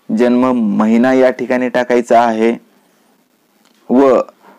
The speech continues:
त्यानंतर जन्म वर्ष आपणाला या ठिकाणी टाकायचं आहे. समजा ते जन्म वर्ष दोन हजार दहा असेल,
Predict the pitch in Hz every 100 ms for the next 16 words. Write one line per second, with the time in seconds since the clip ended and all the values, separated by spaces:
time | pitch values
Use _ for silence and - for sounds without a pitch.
0 | _ _ _ _ _ - 127 127 117 104
1 | 113 147 - _ 117 107 117 113 120 147
2 | - - 101 107 139 170 143 127 113 110
3 | 107 101 98 101 98 98 101 101 95 -
4 | 92 92 92 - _ - _ - 135 143
5 | 131 101 - _ _ _ 127 123 131 135
6 | 139 131 131 120 127 127 127 127 123 117
7 | 107 110 123 123 123 - 123